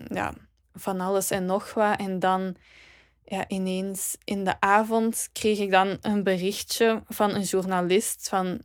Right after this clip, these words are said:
met de vraag of dat ik op de afspraak wou komen. En ja, ik kwam helemaal uit de lucht vallen. Want,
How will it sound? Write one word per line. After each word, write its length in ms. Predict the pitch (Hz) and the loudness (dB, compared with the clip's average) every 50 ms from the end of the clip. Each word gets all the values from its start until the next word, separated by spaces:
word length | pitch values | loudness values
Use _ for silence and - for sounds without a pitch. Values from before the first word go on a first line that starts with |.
| _ _ _ _ _ _ - | _ _ _ _ _ _ -8
met 240 | - 196 196 196 | -6 -4 -4 -2
de 100 | - 202 | -2 -2
vraag 340 | 175 - 185 190 190 190 - | -2 0 2 2 2 2 2
of 80 | 214 196 | 4 6
dat 100 | 202 196 | 8 8
ik 140 | 196 190 - | 8 6 4
op 100 | 202 185 | 2 2
de 120 | 185 - | 2 0
afspraak 500 | - 185 - - - 226 220 226 233 226 | 0 0 -2 0 6 8 8 8 8 8
wou 180 | - - 233 233 | 8 8 8 8
komen. 540 | - - 233 240 240 254 254 262 269 269 269 - - - - - - - - - - - _ _ _ _ - | 6 8 10 10 10 10 8 6 4 4 2 -2 -10 -20 -20 -20 -20 -20 -20 -20 -20 -20 _ _ _ _ 0
En 640 | 220 214 208 202 196 196 190 190 190 190 190 - - | 4 4 6 6 4 4 2 0 0 0 -2 -4 -4
ja, 140 | - 208 196 | -2 0 0
ik 140 | - - - | 2 2 4
kwam 180 | - 220 208 202 | 6 6 6 8
helemaal 380 | 202 208 214 233 233 214 202 - | 8 6 8 8 8 8 8 8
uit 220 | 220 214 208 208 | 6 6 4 4
de 100 | - 196 | 2 2
lucht 360 | 202 190 190 220 - - - | 4 6 4 4 4 2 -2
vallen. 440 | - 240 226 226 240 254 269 285 302 - _ _ _ _ _ _ _ _ _ _ _ _ _ _ _ _ _ _ _ _ _ _ _ _ _ _ _ _ _ _ _ _ _ | 2 4 4 4 4 4 2 0 -2 -6 _ _ _ _ _ _ _ _ _ _ _ _ _ _ _ _ _ _ _ _ _ _ _ _ _ _ _ _ _ _ _ _ _
Want, 600 | - 202 196 190 180 180 180 180 175 - - - | -6 -2 -2 0 0 -2 -4 -4 -6 -8 -10 -14